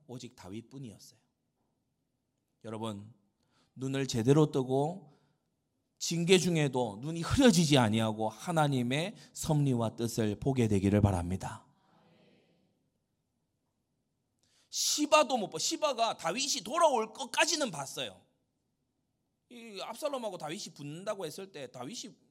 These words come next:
이기게 돼 있다. 이, 이거는 판세는 잘 읽었어요. 조금 똑똑한 놈이야. 잘, 잘 읽었어. 근데 이 시바가요, 악한 동기가 앞서요.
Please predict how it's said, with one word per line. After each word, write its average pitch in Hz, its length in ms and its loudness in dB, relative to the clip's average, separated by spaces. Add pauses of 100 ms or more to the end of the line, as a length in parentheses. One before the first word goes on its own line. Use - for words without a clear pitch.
(120)
이기게 320 300 -12
돼 151 100 -10
있다. 190 300 -2
이, 262 80 -6 (140)
이거는 294 340 -4 (160)
판세는 339 580 -2
잘 151 180 -6
읽었어요. 143 460 -10 (760)
조금 226 220 -8
똑똑한 220 400 -6
놈이야. 131 320 -10 (320)
잘, 151 320 -8
잘 139 160 -8
읽었어. - 380 -10 (280)
근데 285 160 -2
이 269 100 0
시바가요, 240 560 0 (300)
악한 339 480 0
동기가 277 360 2
앞서요. 151 580 -6